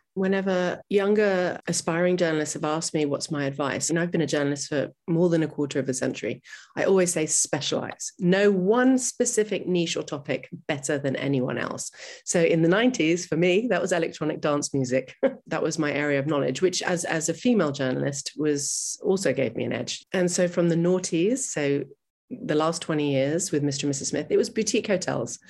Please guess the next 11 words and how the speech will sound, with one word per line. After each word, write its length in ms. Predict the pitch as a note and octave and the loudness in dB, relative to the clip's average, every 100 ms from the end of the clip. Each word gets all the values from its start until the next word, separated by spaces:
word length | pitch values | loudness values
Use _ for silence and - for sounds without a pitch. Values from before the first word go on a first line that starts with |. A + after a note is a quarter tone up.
| - - | -20 -14
So 160 | - A3 | 0 2
I 80 | G#3 | 4
know 280 | G3 F3+ E3+ | 4 2 4
all 160 | C4+ A#3+ | 4 4
about 220 | E3+ - | 4 0
boutique 320 | D3+ D3 C#3 | -4 -4 -4
hotels. 500 | C#3+ C#3 C3+ C3 B2+ - | -4 -2 -2 -2 -4 -2
So 160 | - | 0
that 160 | D4 E4 | 2 4
was 120 | D4 | 2
specialization. 880 | - B3+ - F3+ D#3+ C#3 C3+ B2+ - | 2 2 2 0 2 -2 -2 -6 -10